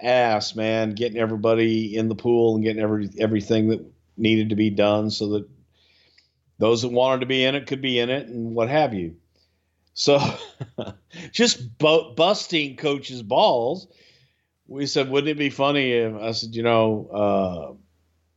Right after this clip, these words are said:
gambling's illegal. Wouldn't it be funny if we just had him arrested?"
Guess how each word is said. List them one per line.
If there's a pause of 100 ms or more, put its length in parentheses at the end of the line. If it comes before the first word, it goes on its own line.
(1000)
gambling's
illegal.
Wouldn't
it
be
funny
if (1200)
we
just
had
him
arrested?"